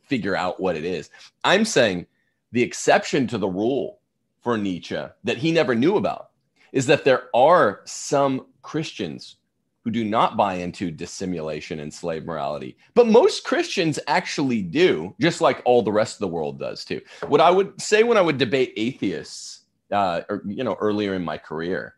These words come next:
I did a lot of public debates against atheists, Jo-, um, John Eigenauer of nasa and, um, some, some other guys that we do big local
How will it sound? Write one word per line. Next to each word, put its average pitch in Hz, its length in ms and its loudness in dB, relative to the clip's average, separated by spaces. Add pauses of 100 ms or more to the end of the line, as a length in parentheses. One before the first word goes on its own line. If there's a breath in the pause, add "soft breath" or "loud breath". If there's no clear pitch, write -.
I - 60 -10
did 92 120 -8
a 95 60 -6
lot 85 160 -4
of 80 80 -10
public 85 280 -8
debates 76 360 -12
against 76 280 -16
atheists, 76 520 -14
Jo-, 95 180 -10
um, 87 300 -8
John 82 240 -8
Eigenauer 78 1000 -8
of - 100 -14
nasa 76 680 -10
and, - 120 -20 (760)
um, - 320 -12 (120)
some, 104 300 -2
some 123 180 -2
other 110 200 2
guys 90 360 -2
that 110 80 -2
we 98 160 -4
do 87 220 -6
big 82 280 -8
local 85 600 -8